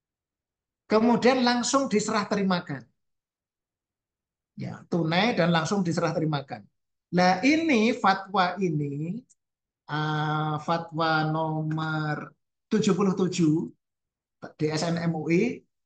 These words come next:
itu isinya adalah memperbolehkan jual beli emas non tunai. Pakai murabahah. Kalau murabahah berarti cicilan.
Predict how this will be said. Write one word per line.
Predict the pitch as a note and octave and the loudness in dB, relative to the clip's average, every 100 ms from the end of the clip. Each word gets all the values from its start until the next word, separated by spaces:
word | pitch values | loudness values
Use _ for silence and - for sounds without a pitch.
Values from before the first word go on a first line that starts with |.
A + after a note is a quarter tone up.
| _ _ - | _ _ -2
itu | A#3+ A#3+ C#4+ - | -2 0 -2 2
isinya | C#4 - A#3+ A3 B3+ - | 2 4 4 4 2 0
adalah | A3 A3 D#3 C3+ B2 C3+ F#3 _ _ _ _ A3 | -2 2 2 2 -2 -4 -8 _ _ _ _ 0
memperbolehkan | C#4 C4+ C4+ B3 - F3+ F3+ F3 C#3+ - - C#3 B2 C3+ F#3 - _ | 0 0 0 0 2 2 4 2 -2 -4 -6 -4 -4 -6 -8 -12 _
jual | - F3+ E3+ F#3 F3+ - | 0 2 2 2 0 -2
beli | E3 E3+ - | 0 0 0
emas | D#3 C3+ C3+ F3 - | -4 -2 -4 -4 -2
non | A#3 A#3+ | -2 0
tunai. | D4 C#4+ C#4+ C4+ A#3+ - _ _ _ _ _ _ _ _ _ _ _ - | 2 4 4 0 -4 -12 _ _ _ _ _ _ _ _ _ _ _ -6
Pakai | C3+ E3 | -2 2
murabahah. | F3+ G3+ D3+ A#3+ A#3+ C4 - _ _ _ _ _ _ _ _ _ _ - | 4 4 4 4 4 0 -2 _ _ _ _ _ _ _ _ _ _ -2
Kalau | E3 G#3+ | 0 4
murabahah | G#3+ F3+ F#3 C#4 | 2 4 2 2
berarti | F#3 G3 C4 | 2 0 -2
cicilan. | A#3+ - C#4 B3 A3 | -2 0 0 0 -4